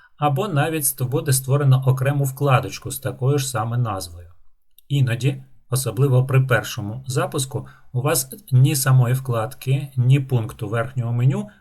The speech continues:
може і не бути. Це пов'язано з тим, що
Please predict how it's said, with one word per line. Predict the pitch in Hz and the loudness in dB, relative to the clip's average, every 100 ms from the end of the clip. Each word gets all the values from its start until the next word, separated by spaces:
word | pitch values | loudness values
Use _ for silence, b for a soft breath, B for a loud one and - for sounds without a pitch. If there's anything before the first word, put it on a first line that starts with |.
| B | B
може | 120 139 156 139 135 | 2 2 2 0 0
і | 135 | 6
не | 135 135 | 8 8
бути. | 127 101 - - - b b b | 6 2 -8 -16 -18 b b b
Це | 135 | -8
пов'язано | 147 143 131 135 139 | -2 2 4 4 2
з | - | -2
тим, | 202 202 | -6 -8
що | - 135 110 | 0 2 2